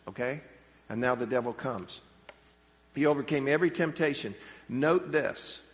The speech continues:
The devil questioned the divine aspect of Jesus. He said, "If you're the Son of God,"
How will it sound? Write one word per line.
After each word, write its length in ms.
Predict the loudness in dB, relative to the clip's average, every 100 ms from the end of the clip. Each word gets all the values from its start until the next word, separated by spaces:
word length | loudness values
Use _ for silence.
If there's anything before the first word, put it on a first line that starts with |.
| -20 -20 -20 -20 _ _ _ _
The 100 | 2
devil 280 | 4 4 2
questioned 540 | 2 0 2 -2 0
the 60 | 2
divine 440 | 0 2 2 2
aspect 460 | 0 -2 -2 -2 -2
of 100 | -4
Jesus. 440 | -2 -4 -4 -6
He 120 | -6
said, 280 | -2 0 0
"If 180 | -2 -2
you're 100 | -4
the 120 | -4
Son 260 | -4 -2 -4
of 100 | -2
God," 320 | 0 0